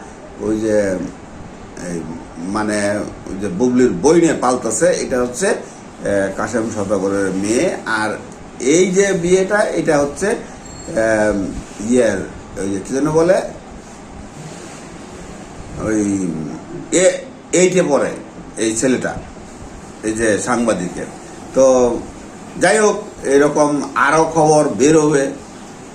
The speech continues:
যদি বুবলি যদি ঠান্ডা না হয়, তাহলে খবর আরও বাড়তে থাকবে। তো, উম, এ, মানের মান আল্লাহই রাখে। হুম, বুবলির মান সম্মান তো বাড়তেই আছে, কারণ আগের একটা, উম,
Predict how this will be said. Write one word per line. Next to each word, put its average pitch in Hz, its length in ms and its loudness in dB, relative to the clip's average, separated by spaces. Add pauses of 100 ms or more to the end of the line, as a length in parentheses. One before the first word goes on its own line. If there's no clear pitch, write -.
(320)
যদি 127 240 4
বুবলি 131 420 4
যদি 135 320 0
ঠান্ডা 131 360 2
না 135 80 0
হয়, 127 220 2
তাহলে 135 280 0
খবর 113 240 0
আরও 104 220 0
বাড়তে 95 360 -2
থাকবে। 78 300 -8 (520)
তো, 113 340 6
উম, 98 220 -2 (580)
এ, 87 360 -6
মানের 120 320 2
মান 117 280 0 (120)
আল্লাহই 110 440 4
রাখে। 120 340 2 (500)
হুম, 107 320 0
বুবলির 113 400 0
মান 117 240 2
সম্মান 117 420 -2
তো 120 80 -2
বাড়তেই 131 420 0
আছে, 101 220 -2
কারণ 127 260 0 (360)
আগের 131 420 4
একটা, 127 320 2 (180)
উম, 117 320 0